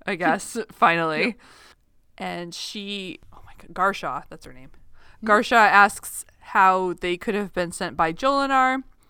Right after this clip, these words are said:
Speaker 1: Sam's like, "That's a long story." So she starts to tell the story of how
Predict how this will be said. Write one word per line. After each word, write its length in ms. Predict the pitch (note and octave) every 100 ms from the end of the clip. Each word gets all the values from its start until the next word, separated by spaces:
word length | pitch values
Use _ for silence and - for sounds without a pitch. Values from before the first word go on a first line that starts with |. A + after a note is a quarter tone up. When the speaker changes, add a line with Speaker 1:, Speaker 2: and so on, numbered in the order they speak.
| _
Speaker 1:
Sam's 400 | - - F#3+ F#3
like, 240 | F3+ F3 -
"That's 280 | G3 F#3+ F#3+
a 60 |
long 300 | E3 C#3+ D3+
story." 440 | - - C#4 C#4 D4
So 200 | - E4
she 160 | E4+
starts 360 | - C4+ B3 -
to 100 | B3+
tell 440 | - D#3+ E3+ F3+ - _ _ _ -
the 120 | B3+
story 380 | - A3 G3+ G#3
of 160 | G#3
how 600 | G3 F3+ F3+ F3+ F3 F3+